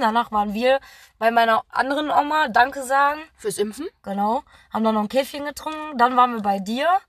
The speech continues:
Speaker 1: dann sind wir <laughs> zurückgefahren.
Speaker 2: Ja, weil ich Kohle vergessen habe.
Speaker 1: Ja.
Speaker 2: Für die Pfeife.
Speaker 1: Dann, äh, sind wir zu unserer Freundin gefahren, dann waren wir <laughs> kurz noch bei Mc's gerade. Ja,
Speaker 2: Und da ist
Speaker 1: das
Speaker 2: uns aufgefallen, in der Warteschlange, äh, im Drive-In, Drive-Thru,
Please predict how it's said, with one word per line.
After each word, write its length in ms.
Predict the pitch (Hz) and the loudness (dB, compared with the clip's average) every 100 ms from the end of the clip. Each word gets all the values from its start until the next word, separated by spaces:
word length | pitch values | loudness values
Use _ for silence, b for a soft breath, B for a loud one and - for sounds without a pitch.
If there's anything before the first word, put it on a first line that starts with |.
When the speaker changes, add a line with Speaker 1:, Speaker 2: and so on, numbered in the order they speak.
| b b b b b | b b b b b
Speaker 1:
dann 200 | 240 269 | 0 0
sind 160 | 294 285 | 0 -6
wir 120 | 262 | -6
<laughs> 400 | - 262 240 254 | -4 -4 -4 -4
zurückgefahren. 760 | 302 240 - 427 - 349 359 370 | -2 0 2 0 2 4 6 6
Speaker 2:
Ja, 160 | 226 | 4
weil 140 | 208 202 | 4 -2
ich 120 | - | -6
Kohle 260 | 240 233 | -10 -8
vergessen 340 | 220 220 233 240 | -8 -10 -10 -4
habe. 220 | 254 285 - _ | -2 -4 -8 _
Speaker 1:
Ja. 220 | 190 202 - | -6 -6 -8
Speaker 2:
Für 240 | - - | -16 -12
die 40 | 175 | -2
Pfeife. 280 | 190 220 302 _ _ 226 | -2 -2 -10 _ _ -2
Speaker 1:
Dann, 520 | 233 233 247 240 247 | 2 2 0 -4 -4
äh, 440 | - 226 220 220 | -2 -2 -2 -4
sind 100 | 220 | -6
wir 80 | 220 | -10
zu 140 | 214 | -8
unserer 160 | 220 196 | -10 -10
Freundin 300 | - 247 294 | -8 -8 -8
gefahren, 220 | 285 277 | -4 -2
dann 80 | 247 | 4
waren 140 | 247 285 | 4 4
wir 60 | |
<laughs> 80 | - | 0
kurz 160 | 330 320 | -2 -2
noch 120 | 311 - | -4 4
bei 100 | 359 | 6
Mc's 420 | 311 381 - 320 | 6 2 0 -12
gerade. 340 | - 294 302 330 339 b b b b b _ | -8 -2 0 0 0 b b b b b _
Ja, 120 | 185 | -2
Speaker 2:
Und 80 | 185 | 6
da 100 | 240 | 6
ist 80 | 262 | 6
Speaker 1:
das 0 | |
Speaker 2:
uns 140 | 240 | 0
aufgefallen, 520 | 220 - 226 233 226 | -2 -2 0 2 2
in 120 | 214 214 | 0 0
der 100 | 202 | 4
Warteschlange, 720 | 220 214 220 208 208 202 220 170 | 4 2 -4 -4 -2 -4 -6 -6
äh, 220 | 175 165 | -6 -4
im 300 | 185 185 208 _ | -6 -10 -12 _
Drive-In, 580 | 180 185 190 196 208 208 _ _ _ _ | -12 -4 -4 -4 -8 -10 _ _ _ _
Drive-Thru, 460 | 180 180 - 220 214 | -6 -6 -6 -14 -16